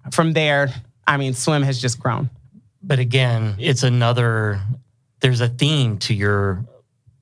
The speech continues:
Speaker 2: lived experience.
Speaker 1: What do you mean?
Speaker 2: That I don't think you acknowledge. The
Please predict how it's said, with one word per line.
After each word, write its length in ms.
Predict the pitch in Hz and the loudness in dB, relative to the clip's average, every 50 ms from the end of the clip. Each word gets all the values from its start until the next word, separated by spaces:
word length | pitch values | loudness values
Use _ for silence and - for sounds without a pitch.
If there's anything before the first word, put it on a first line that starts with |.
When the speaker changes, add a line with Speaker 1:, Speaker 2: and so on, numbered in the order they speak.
| _ _ | _ _
Speaker 2:
lived 340 | - 131 107 107 98 87 | -2 0 2 0 0 0
experience. 880 | 113 95 - - - - 139 147 127 104 92 90 85 87 - - - - | -2 -2 -2 -4 -2 -2 0 0 0 -2 -2 -2 -2 -4 -4 -6 -2 0
Speaker 1:
What 100 | 170 170 | 2 2
do 20 | |
you 80 | 160 160 | 2 2
mean? 220 | 151 139 135 131 - _ _ _ _ _ _ _ _ | 2 0 -2 -4 -6 _ _ _ _ _ _ _ _
Speaker 2:
That 240 | - 131 127 120 - | 0 0 0 2 2
I 120 | 127 127 | 2 2
don't 200 | 135 147 139 127 | 2 0 -2 -2
think 260 | 123 131 127 120 120 127 | 0 0 0 0 -2 -2
you 140 | 127 131 | 0 0
acknowledge. 540 | 127 120 120 117 117 117 117 117 113 107 - | 0 0 0 2 2 4 4 2 2 0 -2
The 180 | - - - | -6 -8 -8